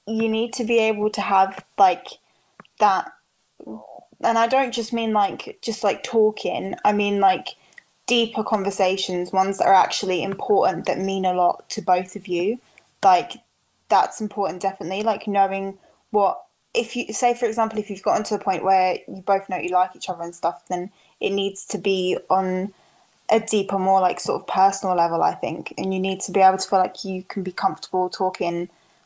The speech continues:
to that person about stuff. And, yeah, you need, like, good communication there. And, um,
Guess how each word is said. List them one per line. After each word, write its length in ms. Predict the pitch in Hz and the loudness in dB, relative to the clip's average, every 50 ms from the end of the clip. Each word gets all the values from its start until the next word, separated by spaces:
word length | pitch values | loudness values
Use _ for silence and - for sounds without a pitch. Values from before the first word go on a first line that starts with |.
| _ _ _ - - | _ _ _ -10 -6
to 160 | - 208 202 | -2 0 2
that 200 | 190 170 - - | 2 2 0 0
person 500 | - 190 185 180 - - 180 170 165 165 | 0 -2 -2 -2 -2 -2 -2 -2 -2 -2
about 420 | - - - - 175 170 - - - | -4 -4 0 2 0 0 0 -2 -4
stuff. 440 | - - 117 131 175 - - - - _ _ _ _ _ _ _ _ _ _ - _ _ _ _ - | -2 0 0 0 0 -2 -12 -18 -20 _ _ _ _ _ _ _ _ _ _ -20 _ _ _ _ -4
And, 420 | 180 196 190 185 180 175 175 - - _ - - - - _ _ - - | -2 -2 -2 -2 -4 -4 -6 -8 -14 _ -18 -18 -18 -18 _ _ -10 -4
yeah, 380 | 196 208 202 185 175 165 175 190 | 0 2 4 4 4 2 0 -4
you 160 | 208 202 214 | -6 -4 -2
need, 320 | 208 202 208 214 196 - | -2 -2 -4 -6 -6 -4
like, 300 | - 208 185 160 - - | -2 0 0 -2 -4 -6
good 180 | - 185 180 - | -6 -6 -6 -6
communication 760 | - - 190 185 180 180 180 - - 175 180 - - 180 175 | -8 -6 -4 -4 -4 -4 -6 -6 -8 -6 -6 -4 -4 -2 0
there. 360 | 175 175 180 196 196 190 220 - | 2 4 4 2 2 -2 -6 -2
And, 340 | - 196 190 190 185 185 185 _ _ _ _ _ _ _ _ _ _ _ _ - | -2 -2 0 0 -4 -6 -8 _ _ _ _ _ _ _ _ _ _ _ _ 2
um, 540 | 196 196 185 185 180 175 185 180 180 180 175 | 4 4 4 4 2 0 -4 -6 -6 -8 -10